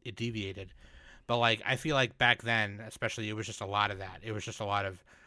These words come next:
"Well, we're gonna adapt it this way 'cause we only have this, and we wanna add this and add this or whatever." And it's just really weird, you know what I mean? But, like, this was definitely one of those times where,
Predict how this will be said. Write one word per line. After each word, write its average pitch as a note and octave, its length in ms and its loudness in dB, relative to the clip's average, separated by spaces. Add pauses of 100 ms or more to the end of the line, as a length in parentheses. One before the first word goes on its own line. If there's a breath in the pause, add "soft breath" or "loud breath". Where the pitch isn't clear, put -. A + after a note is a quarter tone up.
(160 soft breath)
"Well, A2 100 -2
we're A2+ 80 0
gonna A#2 220 2
adapt G#2+ 260 0
it G2+ 60 -10
this G#2+ 160 -6
way G#2+ 100 -6
'cause G2 180 -10
we G#2+ 60 -8
only G2+ 200 -6
have G2 180 -6
this, G2+ 260 -6
and G2+ 100 -8
we G2+ 60 -8
wanna G2 220 -10
add F#2+ 180 -10
this G2 240 -10
and G2 80 -12
add F#2+ 140 -14
this G2 240 -14
or G#2 40 -10
whatever." F#2 300 -14 (520 soft breath)
And B2+ 120 -4
it's B2+ 80 -2
just C#3 160 -4
really B2 160 0
weird, G2+ 320 -4
you G2 60 -10
know F#2+ 100 -8
what F#2+ 80 -10
I F#2+ 40 -10
mean? F#2+ 200 -10 (380 soft breath)
But, B2+ 100 4
like, A#2+ 300 6
this C3 180 0
was C3 100 -2
definitely B2 300 0
one A2+ 100 2
of A2+ 60 0
those G#2+ 160 -2
times G#2 420 2
where, G2+ 420 -2